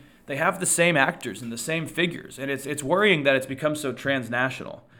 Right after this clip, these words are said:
Um, again, this seems like earlier periods in history. I mean, the Spanish Civil War, for example, even though it was obviously the Republicans and the fascists fighting each other, there was a transnational network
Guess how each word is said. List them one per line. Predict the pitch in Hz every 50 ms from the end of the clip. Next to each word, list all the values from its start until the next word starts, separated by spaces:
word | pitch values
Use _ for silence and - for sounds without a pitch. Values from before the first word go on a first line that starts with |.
| - - - - - - -
Um, | - 131 127 123 117 98 92 85 80 - - _ _ _ _
again, | - 143 160 190 170 127 127
this | 143 147 -
seems | - 185 196 190 -
like | 180 165 143 127 -
earlier | 160 185 190 180 151 135
periods | 120 131 131 127 123 123 120 117 113
in | 113 113
history. | 113 120 113 - - - 117 110 110
I | 110
mean, | 113 127 123 120 120
the | 117
Spanish | 120 - - 160 175 180 156 -
Civil | - 170 156 139 123
War, | 120 131 143 139 120
for | 110 - 117 113
example, | 113 110 110 117 110 110 107 - 110 101 104 101 - - _ _ _ _ _ _ _ _ _
even | 165 170 165 185 170
though | 143 156 156 156 147
it | 139 131
was | 135 131 131
obviously | 135 139 143 143 143 135 135 - 143 135
the | 127 123
Republicans | 117 117 107 - 139 139 131 135 135 131 - 131 120 120 117 120 113 -
and | 104 - 113 113 110 110 104
the | 113
fascists | - 151 156 160 151 151 - 123 127 127 - - - - - - - - - - - _ 113
fighting | 110 - 139 147 175 175 151 143 131
each | 123 107 117
other, | 120 110 107 110 107 107 107 107 - - - _ _ _ _ _ _ _ _ _ -
there | 143 147
was | 143 135
a | 135
transnational | 131 - 175 180 180 180 156 127 139 143 147 143 143 143 135 120 120
network | 117 123 135 139 143 127 113 104 104 - -